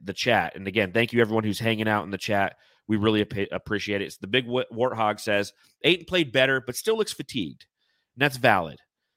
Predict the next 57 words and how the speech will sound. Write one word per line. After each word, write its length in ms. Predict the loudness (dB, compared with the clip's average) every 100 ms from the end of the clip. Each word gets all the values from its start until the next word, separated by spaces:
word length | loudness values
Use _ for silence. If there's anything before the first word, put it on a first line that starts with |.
| _
He 80 | -4
does, 200 | 2 2
he 100 | 2
does 240 | 0 0 0
look 140 | -4
a 40 |
little 140 | -4 -6
fatigued 360 | -6 -4 0
out 140 | 0 0
there, 120 | -2
especially, 680 | -4 -2 -2 0 -2 -2 -2
uh, 120 | -2
in 260 | 0 -4 -2
the, 400 | -4 -4 -6 -8
the 80 | -10
fourth 300 | -2 -2 -2
quarter 300 | -2 -2 -2
and 100 | 0
overtime. 560 | -2 -2 -4 -4 -6 -10 _ _ _
He 160 | -14 -10
just 200 | -8 -6
looked 200 | -8 _ _
tired. 460 | -6 -4 -4 -6 -6
And 100 | -4
you 80 | -4
were 60 | -6
seeing 300 | -4 -2 -2
it 100 | -2
because 400 | -2 -2 -2 -6 _ _
what 160 | 2 2
were 80 |
they 80 | 0
trying 180 | -2 -4
to 60 | -4
do 160 | -4
in 60 | -6
the 60 | -8
fourth 260 | -6 -6
quarter? 380 | -6 -8 -8 -14 _
Well, 320 | 0 2 2 0
they 80 | -2
were 100 | 0
trying 200 | 0 0
to 60 | 0
feed 200 | -6 -4
the 60 |
ball 200 | 0 2
to 80 | 2
Ayton. 360 | 0 -2 -10 -20 _ _ _ _ _ _ -6
And 100 | 2
Ayton 220 | 2 2
was 180 | 0 2
missing 540 | 0 0 -4 -8 -12 -2
the 80 |
little 200 | 2 4
hook 180 | 6 4
shot. 360 | 4 2 2